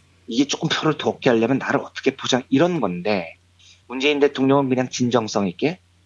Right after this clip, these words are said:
더 나은 사회를 만들고 싶고 약자들이 배려받는 사회를 만들고 싶고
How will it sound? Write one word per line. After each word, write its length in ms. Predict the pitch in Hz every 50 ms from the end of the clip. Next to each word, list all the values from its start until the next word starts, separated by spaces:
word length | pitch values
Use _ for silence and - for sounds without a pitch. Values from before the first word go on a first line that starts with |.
| _ -
더 180 | - 107 113 113
나은 260 | 107 104 104 107 104
사회를 300 | 104 107 98 98 101 98
만들고 400 | 92 87 90 90 101 98 90 92
싶고 460 | - - - - - 131 151 180 185 -
약자들이 540 | 92 92 - - - 113 - 107 101 101 -
배려받는 520 | - 98 98 98 95 98 95 92 92 90
사회를 300 | 90 98 95 90 92 95
만들고 360 | 87 90 85 85 98 87 87
싶고 340 | - - - _ - - -